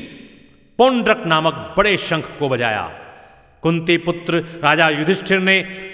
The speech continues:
अनंत विजय, नकुल ने सुघोष,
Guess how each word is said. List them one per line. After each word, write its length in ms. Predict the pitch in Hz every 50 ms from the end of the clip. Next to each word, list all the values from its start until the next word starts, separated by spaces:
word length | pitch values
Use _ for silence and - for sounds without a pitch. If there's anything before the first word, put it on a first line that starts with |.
| - -
अनंत 300 | 175 202 214 214 208 -
विजय, 340 | 208 196 202 196 214 214 220 202 - - - - - - 214 - - - - - - - - _ _ - -
नकुल 400 | 120 160 185 - 202 196 196 190
ने 160 | 185 185 175
सुघोष, 500 | 180 - 180 165 135 165 190 208 214 202